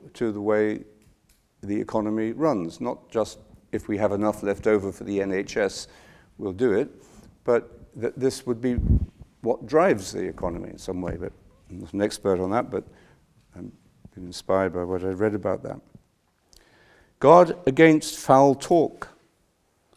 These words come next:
Let your words be for the improvement of others, as occasion offers, and do good to your listeners. Never have grudges against others, or lose your temper."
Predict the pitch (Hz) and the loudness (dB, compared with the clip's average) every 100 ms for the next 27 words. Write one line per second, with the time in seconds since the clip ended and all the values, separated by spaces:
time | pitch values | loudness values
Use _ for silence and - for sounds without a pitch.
0 | _ _ _ 104 98 113 107 123 131 123 | _ _ _ -6 -2 -2 4 8 8 6
1 | - 120 120 113 127 131 - 175 165 101 | -2 -2 0 0 0 0 4 4 4 0
2 | 85 85 85 82 87 - _ _ _ _ | -2 -4 -4 -4 -12 -14 _ _ _ _
3 | _ _ 101 95 101 113 107 95 113 - | _ _ -8 -8 -2 4 4 2 -4 2
4 | 135 - 90 82 - - _ _ _ _ | 2 2 -4 -6 -10 -18 _ _ _ _
5 | _ _ - 104 120 110 131 - 131 135 | _ _ -10 -4 -2 2 2 2 2 4
6 | 160 165 - 85 92 - - _ _ _ | 2 0 -6 -6 -8 -12 -20 _ _ _
7 | _ _ _ _ _ _ _ _ _ _ | _ _ _ _ _ _ _ _ _ _
8 | _ _ _ _ _ _ _ _ _ _ | _ _ _ _ _ _ _ _ _ _
9 | 113 131 143 147 123 143 165 165 113 107 | 6 6 8 4 6 8 8 6 2 2
10 | 101 95 - - 87 80 - - _ _ | 0 0 -2 -6 -6 -4 -10 -14 _ _
11 | _ _ _ - 92 98 110 95 117 117 | _ _ _ -8 -6 0 0 0 -4 -2
12 | - 151 - 85 | 0 -2 -2 -8